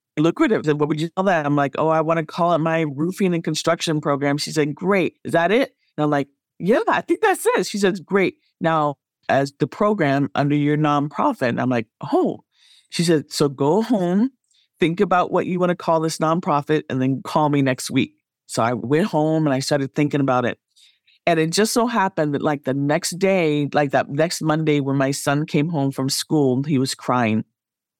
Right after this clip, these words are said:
And I said, "Well, what's going on?" He says, "Mom, why do people hate me?" I'm like, "Why? What are you talking about?" And he had talked about how some kids have been teasing him and calling him, my son is mo-, uh, mixed race, and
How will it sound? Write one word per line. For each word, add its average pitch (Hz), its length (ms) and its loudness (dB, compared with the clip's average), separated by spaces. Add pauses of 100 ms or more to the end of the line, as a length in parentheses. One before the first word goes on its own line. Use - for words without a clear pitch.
(220)
And 151 100 2
I - 20 4
said, 147 180 0
"Well, 139 180 0
what's 165 260 -2
going 170 300 0
on?" 156 280 2 (300)
He - 100 -16
says, 147 160 -2
"Mom, 165 300 2
why 175 160 2
do 117 80 -2
people 165 400 -2
hate 170 300 -4
me?" - 240 -8 (760)
I'm 190 120 0
like, 180 140 0
"Why? 214 420 0
What 196 180 0
are 214 40 0
you 208 120 0
talking 214 380 0
about?" 147 260 0 (380)
And 165 120 2
he 185 220 2
had - 100 -2
talked 190 240 -2
about 175 200 -2
how 160 160 0
some 147 220 -4
kids 160 320 -2
have 151 100 -4
been 143 240 0 (300)
teasing 220 420 2
him 190 320 2
and 151 120 0
calling 170 340 0
him, 185 180 -2
my 151 120 0
son 170 220 0
is 175 160 -2
mo-, 160 280 0
uh, 143 100 2
mixed 156 280 -2
race, 135 280 0
and 131 140 -4